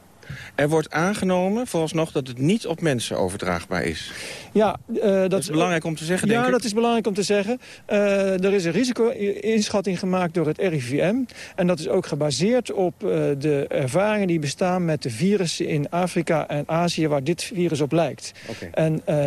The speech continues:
Speaker 2: die virussen, daarvan is nooit aangetoond dat ze op mensen overgedragen zijn. En daarom wordt aangenomen dat het risico voor de mensen gering is.
Speaker 1: Goed. Geen reden voor paniek, wel reden voor actie.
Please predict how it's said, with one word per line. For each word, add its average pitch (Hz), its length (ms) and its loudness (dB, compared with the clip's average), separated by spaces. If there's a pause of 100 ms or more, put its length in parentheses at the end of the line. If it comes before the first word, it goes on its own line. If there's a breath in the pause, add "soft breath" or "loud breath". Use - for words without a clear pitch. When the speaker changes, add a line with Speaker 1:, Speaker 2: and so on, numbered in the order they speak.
(100)
Speaker 2:
die 196 220 2
virussen, 214 640 2 (300 loud breath)
daarvan 156 400 0
is 127 100 -2
nooit 202 340 2
aangetoond 175 640 -2
dat 160 160 0
ze - 120 -4
op 139 160 0
mensen 175 360 2
overgedragen 160 640 0
zijn. 143 320 -2
En 131 140 -4
daarom 165 420 2
wordt 147 200 -2
aangenomen 147 560 0
dat 131 120 0
het 127 140 -4
risico 151 400 2
voor 123 120 -6
de 131 80 -2
mensen 139 340 0
gering 135 300 2
is. - 220 -6
Speaker 1:
Goed. - 280 -6 (260 loud breath)
Geen 196 400 2
reden 143 260 2
voor 120 160 -4
paniek, 139 460 0
wel 135 320 2
reden 175 260 0
voor - 120 -4
actie. 95 420 -4